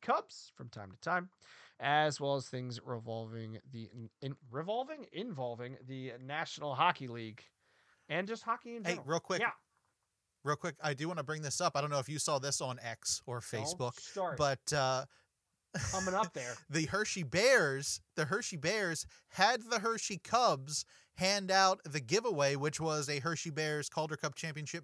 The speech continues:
Speaker 2: banner to everyone coming in. I like the fact that
Speaker 1: That's
Speaker 2: the Bears
Speaker 1: cool.
Speaker 2: and the Cubs are working together.
Speaker 1: That's nice. I like it.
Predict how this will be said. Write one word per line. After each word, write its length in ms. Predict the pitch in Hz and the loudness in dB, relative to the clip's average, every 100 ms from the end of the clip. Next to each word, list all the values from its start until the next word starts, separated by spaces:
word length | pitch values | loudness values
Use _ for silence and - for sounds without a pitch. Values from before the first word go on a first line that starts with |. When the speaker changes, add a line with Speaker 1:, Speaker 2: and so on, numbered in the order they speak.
| 117 | 0
Speaker 2:
banner 460 | 147 190 170 139 - - - | 4 4 2 -2 -6 -16 -12
to 120 | - | -2
everyone 340 | 156 151 147 143 | -2 0 -4 -4
coming 360 | - 156 143 | -2 -2 -2
in. 240 | 165 175 104 | -2 -2 0
I 100 | 180 | 0
like 180 | 233 240 | 2 0
the 100 | 240 | -2
fact 220 | 220 185 | 2 0
that 80 | 160 | 0
Speaker 1:
That's 120 | 151 | -2
Speaker 2:
the 80 | 156 | 0
Bears 200 | 160 147 | 0 -2
Speaker 1:
cool. 0 | |
Speaker 2:
and 80 | 147 | -4
the 60 | |
Cubs 360 | - 139 131 110 | -4 -4 -4 -6
are 60 | |
working 280 | 117 117 131 | -4 -4 -6
together. 320 | 117 117 110 | -6 -2 -2
Speaker 1:
That's 120 | 98 92 | -2 2
nice. 420 | 214 - - - _ _ _ 196 | 2 2 -6 -12 _ _ _ 6
I 60 | |
like 200 | 220 220 | 8 8
it. 100 | 302 | 4